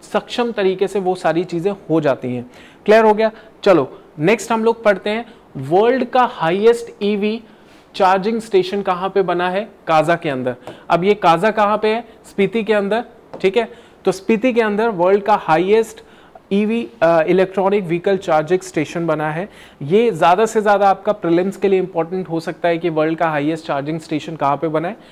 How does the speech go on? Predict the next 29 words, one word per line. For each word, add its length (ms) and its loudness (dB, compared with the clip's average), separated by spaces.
काजा 340 2
स्पीति 340 -2
वैली 260 0
में 160 -6
बना 160 -8
है, 260 -8
ठीक 160 -2
है। 100 -2
और 220 4
it 80 4
was 180 2
set 200 -2
up 180 -2
by 200 2
Go 240 4
Ego, 380 2
अ, 300 4
कंपनी 360 0
के 100 2
द्वारा 240 2
ये 180 -2
सेटअप 380 -4
किया 180 2
गया 160 -2
है। 180 -4
Obviously, 500 2
अ, 320 8
अ, 280 2
जो 460 2